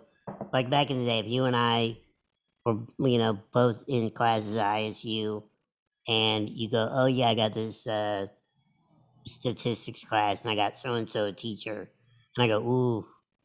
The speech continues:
that teacher's an asshole, like, always on my shit,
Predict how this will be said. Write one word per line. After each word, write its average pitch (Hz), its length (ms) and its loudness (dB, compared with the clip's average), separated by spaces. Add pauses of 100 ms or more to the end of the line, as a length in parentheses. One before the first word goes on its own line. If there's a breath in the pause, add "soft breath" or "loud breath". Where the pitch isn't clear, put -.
(560)
that 107 140 -8
teacher's 92 440 -10
an 101 80 -4
asshole, 101 800 -2
like, 101 300 -2 (520)
always 113 380 2
on 110 160 2
my 101 140 -2
shit, 113 520 -2